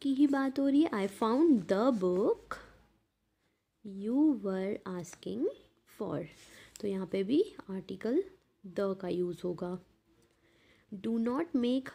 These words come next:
dash noise।" तो noise is consonant sound। तो यहाँ हम लिख देंगे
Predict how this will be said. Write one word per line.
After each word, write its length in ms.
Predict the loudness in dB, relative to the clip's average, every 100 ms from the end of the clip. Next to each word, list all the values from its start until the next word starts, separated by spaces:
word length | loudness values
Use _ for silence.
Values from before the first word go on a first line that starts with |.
| -18 -16 -6
dash 300 | -4 -4 -6 -6 -4
noise।" 360 | -4 -6 -12 -14 -16 -20 _ _ _ _ _ _ _ _ _
तो 140 | -4 -2
noise 480 | -2 -2 -2 0
is 240 | 2 2 0 -10 -20 _ _ -8
consonant 600 | -8 -4 -2 0 0 -2
sound। 400 | -2 0 0 -2 -8 _ _ _ _ _ _
तो 80 | -8
यहाँ 260 | -6 -4
हम 100 | -4
लिख 160 | -4 -4
देंगे 360 | -4 -2 -2